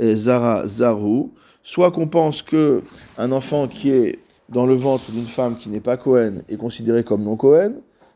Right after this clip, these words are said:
et donc il faudra attendre entre guillemets qu'il naisse pour acquérir son statut de Kohen.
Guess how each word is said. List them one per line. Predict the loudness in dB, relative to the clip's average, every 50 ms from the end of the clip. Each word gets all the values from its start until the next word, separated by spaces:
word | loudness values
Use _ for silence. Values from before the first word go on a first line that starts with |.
| _
et | -12
donc | -10 -8 -8 -4
il |
faudra | -2 0 0 2
attendre | 0 0 0 -2 -2
entre | -4 -4 -4 -6
guillemets | -2 -2 0 -2 -2
qu'il | -2 -2 -2 0
naisse | 2 0 0 0
pour | -2 -6 -6 -4 -2 -2 -2
acquérir | 0 -2 -2 -4 -2 0 0 0 0 0
son | -4
statut | -8 -4 -4 -4 -4 -6
de | -8
Kohen. | -2 2 4 4 4 2 0